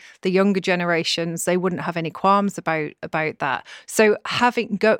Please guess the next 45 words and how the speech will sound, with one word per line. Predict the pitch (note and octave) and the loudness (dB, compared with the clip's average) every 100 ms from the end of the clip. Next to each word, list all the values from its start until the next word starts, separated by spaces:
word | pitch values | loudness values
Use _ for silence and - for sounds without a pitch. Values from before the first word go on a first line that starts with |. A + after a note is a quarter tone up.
| G3 | 2
going | A#3 A#3 | 4 6
working | G#3 G3+ F#3+ | 4 2 -4
for | - | -6
a | F3 | -4
company | F#3 F3 E3+ | -4 -4 -4
that | E3 - | -4 -2
has | F#3+ - | -2 -2
got | - - | -6 -6
purpose, | - D#3+ E3+ F3 D#3+ | -4 -4 -4 -8 -8
I | |
think, | D#3 F3 F3 | -8 -8 -6
is | E3+ F3 | -8 -8
really | F3 D#3+ | -6 -6
important. | E3+ - G3+ - - | -6 -2 -2 -2 -4
But | |
I | E3 | -4
get | G3 A#3 | 0 -2
your | G3+ | -2
point, | - G3 F#3+ F3 | -6 -2 -2 -2
you | E3 | -4
know, | F3 | -4
it's | - - | -4 0
that | F#3+ - - - - - _ _ | 0 0 -8 -20 -20 -20 _ _
it, | - - | -6 -2
we | G#3 A3 | 0 2
can't | A#3 A#3 A#3 - | 4 2 2 0
just | G#3+ F#3+ - | -2 -2 -4
keep | G3+ G3 | -4 -4
talking | - G3 F#3+ F3+ | 0 0 2 -2
about | - E3 - | 0 -2 0
other | G3 F#3+ | 0 0
generations | F3+ E3+ E3 E3 F3 - E3 E3+ F3 F3 | 0 -2 0 0 0 0 -2 -4 -4 0
and | F#3 | 2
not | F#3 F#3 | 4 2
involving | F#3 F#3 F3+ F3+ F3 G#3 | 0 0 2 2 2 2
them | G3 A3 A3+ - - | 4 4 2 -2 -4
in | F#3+ F#3+ | 0 0
the | F#3+ | 0
conversation. | - G3 F#3+ - G3+ - B3 A#3 - - | 0 -2 0 0 0 0 0 -2 -8 -2
And | F#3+ G#3+ | 4 6
maybe | A3+ A3+ G3+ | 6 4 2
that's | F#3+ | 0
something | - G3+ F#3 - F3+ | 0 -2 -2 -2 -2
that | E3+ | 0
was, | F#3 F3+ | 0 0